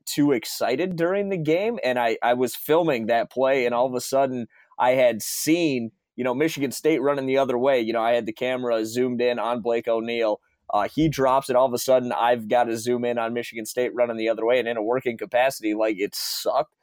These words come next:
but I, I couldn't, I didn't have enough emotional attachment. And I think, I'm so thankful that that was the case, because that game would have killed me.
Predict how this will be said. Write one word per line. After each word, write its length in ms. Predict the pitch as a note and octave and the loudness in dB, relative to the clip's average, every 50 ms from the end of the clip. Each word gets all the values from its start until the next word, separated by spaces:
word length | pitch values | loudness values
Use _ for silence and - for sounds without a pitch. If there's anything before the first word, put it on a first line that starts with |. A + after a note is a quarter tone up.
| _ _ _ _ _ - | _ _ _ _ _ -8
but 380 | A#2 B2+ B2 A#2 A2 A2 G2+ - _ _ | -2 0 2 4 4 4 2 -2 _ _
I, 180 | - A2+ A2+ - - A2 | -2 -2 -2 0 0 -2
I 180 | A2+ A2+ A2 - | -2 -2 -4 -6
couldn't, 300 | - - - C3+ C3 A#2+ - | -2 0 0 0 0 0 0
I 100 | A#2+ B2 | 0 2
didn't 220 | C3 C#3 C3+ C#3 | 2 2 2 2
have 160 | C3 C3 B2+ | 2 2 2
enough 300 | B2 B2 B2 A#2+ B2 - | 0 2 2 2 2 2
emotional 420 | A#2 A#2 A2+ A#2 A#2+ - B2 A#2 A2 | -2 -2 -2 -2 -2 -2 -4 -4 -4
attachment. 560 | G#2 - A2+ A2 B2 - - D3 D3 D3 - - | -4 -2 -2 -2 -2 -2 -2 -4 -6 -6 -4 -4
And 140 | A#2+ A#2 A2+ | -4 -4 -4
I 160 | G#2+ G#2+ G#2+ - - - - - | -4 -6 -6 -10 -16 -20 -12 -6
think, 380 | - A#2+ B2+ C3+ C3+ - - - _ _ _ _ _ _ _ _ - - - - - | -4 -2 -2 -2 -4 -6 -10 -16 _ _ _ _ _ _ _ _ -18 -18 -12 -4 -2
I'm 240 | A2+ A2 G#2+ G#2+ G#2 | 0 0 0 0 -2
so 400 | - - - - C#3 C3 C3 B2+ | -4 -6 -2 2 2 4 4 2
thankful 640 | - - B2+ B2 A#2+ A#2 - - G#2+ G2+ G2+ F#2 F#2+ | 2 0 0 0 0 -2 -4 -4 -4 -4 -4 -4 -2
that 180 | A2 G#2+ G#2 - | -2 -2 0 2
that 180 | A2+ A2 G2+ | 0 0 2
was 140 | A2 A2 G#2 | 0 -2 -4
the 100 | G#2+ G#2+ | -6 -6
case, 260 | - - A2 A2 G#2+ | -4 -2 -2 -2 -2
because 280 | - A2 G#2 G#2 G#2 G2 | -4 -6 -6 -6 -6 -4
that 240 | A2 G#2+ A2 A2 - | -2 -2 -2 -2 -2
game 180 | G#2+ G#2+ G#2 | -4 -4 -4
would 160 | G2+ G#2 G#2 G2+ | -2 -4 -4 -4
have 140 | F#2+ - | -4 -6
killed 240 | - G2+ F#2+ F2+ D2+ | -8 -8 -8 -8 -10
me. 160 | D#2 D2+ - | -14 -18 -18